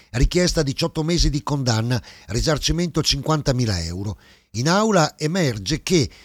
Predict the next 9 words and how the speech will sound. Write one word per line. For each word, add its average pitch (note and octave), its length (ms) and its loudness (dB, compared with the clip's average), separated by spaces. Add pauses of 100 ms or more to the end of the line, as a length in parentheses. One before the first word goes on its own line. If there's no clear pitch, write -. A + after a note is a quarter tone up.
(100)
l'imputato C3+ 840 0
ha F3 140 -4
querelato F#3+ 500 2
i D3 80 4
giornalisti E3 760 0
che C#3 120 -2
seguivano C3+ 520 -2
il D#3 100 -4
caso. F#2 440 -2